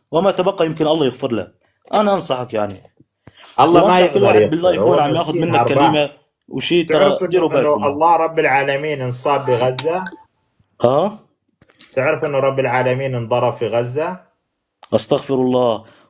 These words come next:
Speaker 1: قسم بالله لو هاي الدنيا تسوى عند الله جنح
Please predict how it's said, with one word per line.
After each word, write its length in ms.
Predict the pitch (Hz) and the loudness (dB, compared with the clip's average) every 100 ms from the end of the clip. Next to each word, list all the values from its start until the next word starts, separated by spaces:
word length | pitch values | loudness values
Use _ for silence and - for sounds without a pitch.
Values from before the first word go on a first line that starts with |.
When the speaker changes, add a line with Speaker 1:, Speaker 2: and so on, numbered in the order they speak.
| - | -4
Speaker 1:
قسم 300 | 160 175 160 | -2 0 0
بالله 200 | 170 170 | 2 2
لو 180 | 165 160 | 2 0
هاي 80 | |
الدنيا 260 | 160 160 160 | -2 -2 -4
تسوى 320 | 156 - 151 | -4 -4 -2
عند 180 | 147 147 | 0 0
الله 280 | 143 156 139 | 0 0 -2
جنح 320 | 156 160 | -2 -2